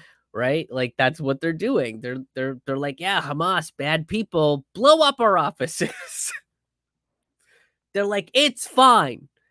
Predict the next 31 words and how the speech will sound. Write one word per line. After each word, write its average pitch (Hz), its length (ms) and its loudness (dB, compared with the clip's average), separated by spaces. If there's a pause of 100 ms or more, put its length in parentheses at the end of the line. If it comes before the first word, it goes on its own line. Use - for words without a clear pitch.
(260)
It, 165 220 -8
do 175 100 -6
you 208 100 0
need 247 240 -2
to 226 80 2
blow 226 280 2
up 233 140 2
the 208 100 2
one 220 220 2
in 220 120 0
the 190 100 -2
States? - 640 -2
We'll, 180 400 0
we'll 165 160 0
give 214 260 2
everybody 202 520 0
a 170 40 -2
twenty 208 380 -2
minute, 190 300 -4 (520)
twenty 233 300 -2
minute 208 260 4
head 175 240 -4
start 180 360 -2
to 160 80 -8
get 160 180 0
out. 147 260 0
We'll 160 140 -4
shut 285 280 0
down 262 220 4
the 220 140 -2
elevators. 175 640 -4